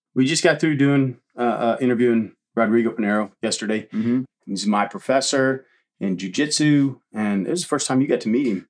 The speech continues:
Speaker 2: First time I met him. I've heard a lot of good things about him from you and, and from other guys, actually. So it was great to finally meet him. And, man,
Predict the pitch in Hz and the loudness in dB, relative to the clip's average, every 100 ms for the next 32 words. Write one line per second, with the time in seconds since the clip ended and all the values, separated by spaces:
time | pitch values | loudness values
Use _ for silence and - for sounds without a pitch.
0 | _ 120 123 139 123 110 113 123 101 120 | _ -2 0 0 2 2 2 0 0 0
1 | 113 110 113 101 110 104 - 110 131 90 | 2 2 2 0 0 -2 0 -2 0 -2
2 | 92 90 98 107 - 98 104 120 101 98 | 0 0 0 -4 -4 -2 2 2 0 -4
3 | - 120 135 127 110 92 113 95 95 110 | -2 -2 -2 -2 -2 -2 -2 -2 0 -2
4 | - 82 82 - 92 - - 90 85 87 | -4 -8 -10 -10 -8 -6 -4 -2 -2 -4
5 | - _ - _ - 101 98 104 104 101 | -10 _ -20 _ -6 -4 -2 -2 -4 -4
6 | - 98 90 87 98 113 90 85 87 - | -6 -4 -2 -2 -2 -2 -2 -4 -8 -12
7 | _ _ 110 107 95 85 | _ _ -8 -6 -6 -8